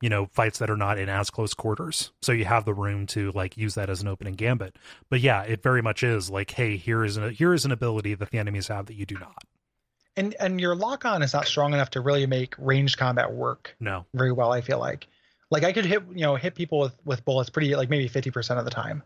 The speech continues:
Speaker 1: Yeah.
Speaker 2: Uh, I could shoot somebody, uh, correctly, but usually there's other people with guns
Speaker 1: Mm-hmm.
Speaker 2: at that time. I don't wanna line up a shot.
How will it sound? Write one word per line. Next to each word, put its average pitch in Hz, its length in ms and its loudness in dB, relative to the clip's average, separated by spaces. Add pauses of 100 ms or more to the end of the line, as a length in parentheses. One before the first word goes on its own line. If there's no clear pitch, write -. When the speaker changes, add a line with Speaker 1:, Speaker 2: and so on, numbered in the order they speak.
(100)
Speaker 1:
Yeah. 104 160 -6 (340)
Speaker 2:
Uh, 123 100 4
I 117 100 4
could 123 140 0
shoot 135 240 0
somebody, 123 480 0 (160)
uh, 123 140 2
correctly, 127 340 0
but 151 260 4
usually 185 360 2
there's 139 140 -2
other 139 200 2
people 143 260 -2
with 151 100 2
guns 170 380 -2 (200)
Speaker 1:
Mm-hmm. 139 280 -6
Speaker 2:
at 135 60 4
that 127 120 2
time. 131 200 2
I 135 60 2
don't 151 120 4
wanna 170 160 4
line 127 200 0
up 123 100 -4
a 117 60 -2
shot. - 340 -6